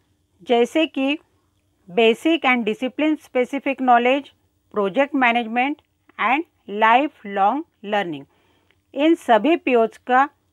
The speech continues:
यूज़ करके आप यह टॉपिक स्टडी करोगे। नेक्स्ट है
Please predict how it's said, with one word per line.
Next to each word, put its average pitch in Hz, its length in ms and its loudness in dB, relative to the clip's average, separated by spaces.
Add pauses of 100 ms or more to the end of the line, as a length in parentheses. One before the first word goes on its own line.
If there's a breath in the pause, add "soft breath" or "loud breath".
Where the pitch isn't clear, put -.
यूज़ 247 380 -4
करके 233 360 -2 (260)
आप 220 140 -2
यह 208 200 -6
टॉपिक 269 420 -6
स्टडी 208 420 -4
करोगे। 139 380 -8 (1700)
नेक्स्ट 254 500 -2
है 247 240 2